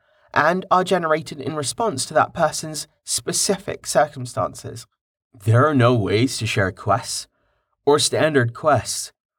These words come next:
that everyone can do for experience?" I asked Karad. "Not really. There are quests that are generated and offered to many people.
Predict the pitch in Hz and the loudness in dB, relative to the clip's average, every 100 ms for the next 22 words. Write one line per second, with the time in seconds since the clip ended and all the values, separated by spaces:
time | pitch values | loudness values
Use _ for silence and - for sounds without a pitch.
0 | _ - - - _ _ _ - 107 151 | _ -4 -2 -2 _ _ _ 0 2 2
1 | 170 165 131 127 120 135 113 95 - - | 0 -4 0 4 4 4 0 -4 -6 -8
2 | 95 147 247 - - _ _ _ _ - | -8 -6 -8 -10 -16 _ _ _ _ 0
3 | 104 101 90 - - 113 98 87 - _ | 2 2 0 -4 0 2 2 -2 -12 _
4 | _ _ _ _ _ - 170 131 160 151 | _ _ _ _ _ -4 -2 -2 -2 -2
5 | 101 117 117 _ _ _ 123 175 208 285 | -2 -4 -8 _ _ _ 2 4 4 2
6 | - 196 - - 143 139 151 147 123 117 | 2 2 0 -2 0 2 2 2 0 -2
7 | 151 117 131 139 - 131 - 117 123 117 | 0 2 2 2 -2 -2 -4 -4 -2 -2
8 | 104 139 156 - - | -2 -4 -8 -12 -18